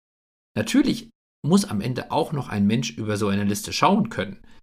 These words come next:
Und es kann nicht sein, dass am Ende eine Maschine vollständig eigenständige Entscheidungen trifft, wer, welche Person den Job bekommen soll. Aber es muss Technologie dazwischen geben, die die ganzen persönlichen Befindlichkeiten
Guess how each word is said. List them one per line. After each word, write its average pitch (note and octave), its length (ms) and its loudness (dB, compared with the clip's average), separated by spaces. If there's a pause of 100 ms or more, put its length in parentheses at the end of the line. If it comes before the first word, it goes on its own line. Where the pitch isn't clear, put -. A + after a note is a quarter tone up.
(220)
Und G#2+ 160 -2
es G2+ 160 -6
kann C3 160 0
nicht B2 200 -6
sein, A2+ 260 4
dass G#2+ 240 -6
am G#2+ 140 -2
Ende G2+ 200 -2
eine G2+ 160 -2
Maschine G2 600 -2
vollständig A2+ 760 -2
eigenständige G2+ 720 -4
Entscheidungen G2 680 -2
trifft, - 360 -6 (440)
wer, G#2 280 0 (120)
welche A2 220 -4
Person G2 520 -2 (100)
den G#2 180 -6
Job E3+ 200 0
bekommen F#2+ 380 -6
soll. - 260 -16 (540)
Aber A2+ 500 4 (360)
es - 160 -8
muss D3+ 220 0
Technologie G#2 640 -2
dazwischen A2 480 -4
geben, G2+ 440 0
die G#2 140 -4
die G2 120 -6
ganzen G#2+ 380 -4
persönlichen B2+ 580 -2
Befindlichkeiten G2+ 1040 -6